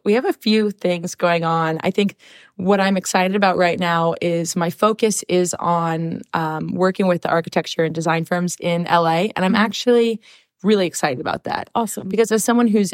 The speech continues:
Speaker 1: involved in architecture and design, to get
Speaker 2: Yeah.
Speaker 1: to, like, actually participate, and I work remote, um, I have gone days without making eye contact with people.
Speaker 2: <laughs>
Speaker 1: It's just, like, me and my dog <laughs> stare down.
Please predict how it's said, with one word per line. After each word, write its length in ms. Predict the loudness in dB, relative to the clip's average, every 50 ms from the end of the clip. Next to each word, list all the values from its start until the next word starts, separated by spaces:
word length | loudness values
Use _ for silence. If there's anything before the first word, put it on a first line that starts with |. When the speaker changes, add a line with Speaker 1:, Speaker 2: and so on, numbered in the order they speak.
| -2
Speaker 1:
involved 420 | -2 -2 0 2 2 2 2 0 0
in 100 | -2 0
architecture 500 | 0 -2 -2 -2 -2 -2 -2 -2 0 0
and 120 | 2 2 2
design, 380 | 2 2 2 2 2 2 0 2
to 120 | 2 2
get 140 | 2 2 0
Speaker 2:
Yeah. 40 | 0
Speaker 1:
to, 120 | 0 0
like, 240 | 0 2 0 -2 -2 -2 0
actually 340 | 0 0 0 -2 -2 -2 -2
participate, 880 | -2 -2 -4 -4 -4 -4 -6 -6 -6 -6 -4 -2 0 2 2 0 -2 _ _ -20 -20 -20 -20 -20 -20 _ _
and 460 | 2 2 4 4 4 2 0 0 -2 -6 _ _
I 100 | 2 2
work 260 | 2 2 0 -2 -2
remote, 400 | -2 -2 -2 0 0 -2 -2 -4 -6 _ _ _ _
um, 440 | -2 -2 -2 -2 -4 -6 -6 -8 -10 _ _
I 140 | 0 0 2
have 220 | 2 0 0 -2 0
gone 320 | -2 0 0 0 -2 0
days 340 | 2 2 2 2 -2 -2 -2
without 260 | -2 -2 -2 -2 -2
making 460 | -4 -4 -2 -2 -4 -4 -4 -6 -8 -12 _ _ _ _ _ -4
eye 120 | -4 -4
contact 480 | -4 -10 -16 -16 -2 -2 -2 0 2 2
with 140 | 2 2 4
people. 360 | 2 0 2 0 -2 0 0
Speaker 2:
<laughs> 380 | -2 -4 -2 -2 -4 -4 -2 -2
Speaker 1:
It's 180 | -2 -2 -2 -2
just, 100 | 0 0
like, 140 | 0 0 0
me 160 | -2 -2 -2
and 80 | 0 2
my 140 | 0 0
dog 420 | 0 0 0 2 2 2 2 2 0
<laughs> 300 | 0 2 2 2 0 0
stare 300 | 0 0 -2 -2 0 0
down. 240 | 0 0 0 0 -2